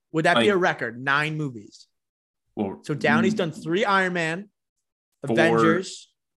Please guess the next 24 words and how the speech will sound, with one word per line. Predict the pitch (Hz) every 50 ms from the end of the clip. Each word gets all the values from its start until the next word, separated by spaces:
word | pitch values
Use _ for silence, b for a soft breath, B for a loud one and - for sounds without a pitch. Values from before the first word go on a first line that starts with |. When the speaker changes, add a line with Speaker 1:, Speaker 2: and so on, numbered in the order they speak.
| _ _ _ _ _ _ _ _ _ _ _ _ _ _ - -
Speaker 2:
Avengers, | 107 104 98 101 92 95 98 -
Speaker 1:
Avengers. | - - 87 - 143
Speaker 2:
Avengers. | - 87 92 98 - - - - _ _ _ _ _ _ _ _ _ _ _ _ _
Speaker 1:
So, | _ - - 131 120 117 -
so | - - 175 139 117 - -
let's | 175 170 160 -
do | 160 160
the | 143
Speaker 2:
He's | 110
Speaker 1:
math. | 107 139
Speaker 2:
done | 135 120
seven. | - - 131 120 107 90 80 80 - _ _ _ _ _ _ _ _ _ _ -
Speaker 1:
Seven | - - - - - 180 170 170 165 185 196 196 185 - _ _ _
plus | - - 170 170 175 - -
No | 170 147 147 156
Way | 160 170
Home. | 180 175 160 151 151 151 151 - -
Uh, | 160 151 147
sorry, | 143 - - 165 147 131 127
uh, | 127 131 131
Homecoming. | 123 131 151 151 160 165 160 151 143 160
Speaker 2:
Eight. | 190 196 _ _ _ _ _ _ _ _ _ _
Speaker 1:
Civil | _ - - - 165 156 175 185
War. | 190 180 156 123 104 - -